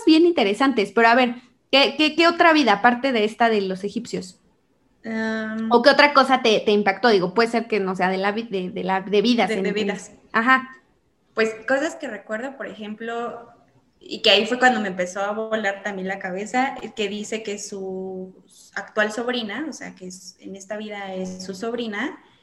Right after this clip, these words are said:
Speaker 2: en otra vida fue su hija y me
Speaker 1: Mm,
Speaker 2: parece que
Speaker 1: ujú.
Speaker 2: mueren ahogadas, ¿no?
Speaker 1: Ujú.
Speaker 2: Entonces eso también fue como, "¿Qué? ¿De qué me estás hablando? ¿De que su sobrina fue su
Speaker 1: Sí.
Speaker 2: hija?". Entonces,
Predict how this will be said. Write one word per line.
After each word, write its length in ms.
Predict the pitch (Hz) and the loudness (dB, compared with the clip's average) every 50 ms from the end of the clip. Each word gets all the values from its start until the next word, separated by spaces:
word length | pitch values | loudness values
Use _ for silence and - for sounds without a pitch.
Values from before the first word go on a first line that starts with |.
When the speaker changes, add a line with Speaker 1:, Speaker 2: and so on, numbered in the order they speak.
| _ _ _ _ _ _ _ | _ _ _ _ _ _ _
Speaker 2:
en 180 | 185 190 190 | -10 -8 -8
otra 260 | 185 180 180 214 220 226 | -8 -8 -6 -4 -2 -2
vida 460 | 226 220 214 208 208 208 214 - - - _ _ | -2 -4 -4 -4 -6 -6 -8 -10 -14 -18 _ _
fue 140 | 196 190 | -12 -10
su 220 | 190 190 208 226 254 | -10 -10 -8 -6 -4
hija 600 | 262 247 254 247 214 208 220 247 277 - - - | -4 -6 -6 -6 -6 -6 -6 -6 -8 -10 -14 -14
y 640 | - 185 185 185 185 185 185 185 185 185 185 185 185 233 | -12 -10 -8 -8 -6 -6 -6 -6 -8 -8 -6 -2 2 2
me 80 | 247 | 4
Speaker 1:
Mm, 60 | 262 277 | 4 2
Speaker 2:
parece 280 | 269 - 220 214 208 | 0 -2 -4 -4 -4
que 100 | 220 226 | -2 -2
Speaker 1:
ujú. 80 | 247 254 | -2 -2
Speaker 2:
mueren 260 | - 202 208 214 208 | -2 -2 -4 -2 -2
ahogadas, 560 | 190 185 185 185 190 185 185 - - - - - | -2 -2 -2 -2 -2 -4 -4 -8 -14 -18 -18 -16
¿no? 200 | 214 269 381 - _ _ _ _ _ _ _ _ _ _ _ _ _ _ _ _ _ _ _ _ _ _ _ - | -16 -16 -16 -16 _ _ _ _ _ _ _ _ _ _ _ _ _ _ _ _ _ _ _ _ _ _ _ -4
Speaker 1:
Ujú. 200 | 214 220 233 240 | -2 0 2 2
Speaker 2:
Entonces 320 | 214 214 220 226 233 226 | 0 0 -2 -6 -6 -6
eso 160 | 247 233 247 247 | -4 -4 0 2
también 220 | 220 202 196 220 | 2 2 2 0
fue 100 | 214 214 | -4 -4
como, 380 | - 226 196 185 190 - - - - - - _ _ _ _ _ _ _ _ _ _ _ _ _ _ | -4 -4 -4 -6 -6 -10 -14 -18 -20 -20 -20 _ _ _ _ _ _ _ _ _ _ _ _ _ _
"¿Qué? 240 | - 202 214 302 - | -4 -2 -2 -2 -2
¿De 140 | - 269 | -4 -6
qué 100 | - 240 | -4 -4
me 60 | 254 277 | -4 -2
estás 220 | - 240 247 247 | -4 -4 -4 -2
hablando? 400 | 220 202 196 185 190 190 208 240 | -2 -2 -2 -2 -2 -2 -2 -4
¿De 160 | 254 262 214 - | -4 -6 -8 -8
que 160 | - 202 202 | -12 -14 -14
su 160 | - - 190 | -14 -16 -14
sobrina 720 | 185 190 185 185 196 208 214 220 220 226 240 233 226 226 | -12 -10 -8 -8 -8 -8 -8 -8 -6 -6 -6 -8 -8 -8
fue 160 | - 208 208 | -10 -8 0
su 60 | 220 247 | 2 4
Speaker 1:
Sí. 100 | 220 202 | 4 4
Speaker 2:
hija?". 320 | 202 202 - - 233 240 240 | 2 0 -4 -4 -4 -4 -2
Entonces, 560 | 226 160 160 185 185 196 196 185 - - | -4 -6 -6 -6 -6 -6 -8 -10 -10 -14